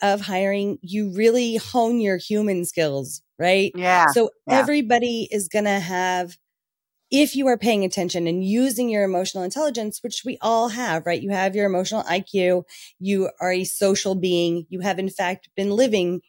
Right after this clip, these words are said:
Speaker 1: your entire life. I know. Just think about that for a minute, people.
Speaker 2: The
Speaker 1: You have been
Speaker 2: entire
Speaker 1: living, and you have been living with other humans.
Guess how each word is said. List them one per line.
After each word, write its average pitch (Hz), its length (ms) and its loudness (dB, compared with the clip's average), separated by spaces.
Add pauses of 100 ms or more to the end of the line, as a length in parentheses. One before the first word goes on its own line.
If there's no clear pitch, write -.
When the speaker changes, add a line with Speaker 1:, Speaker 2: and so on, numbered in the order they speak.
Speaker 1:
your 185 160 2
entire 202 460 2
life. 175 440 -4 (360)
I 226 100 4
know. 277 240 4
Just 214 260 0
think 220 140 -6
about 220 240 0
that - 180 -2
for 185 60 -4
a 180 60 -2
minute, 175 180 -4
people. 202 240 2
Speaker 2:
The 185 80 2
Speaker 1:
You 214 120 4
have 202 120 4
been 196 140 4
Speaker 2:
entire 185 200 -2
Speaker 1:
living, 240 480 0 (360)
and 262 120 6
you 285 100 4
have 254 140 0
been 262 180 2
living 277 260 2
with 254 100 4
other 247 220 2
humans. 262 480 2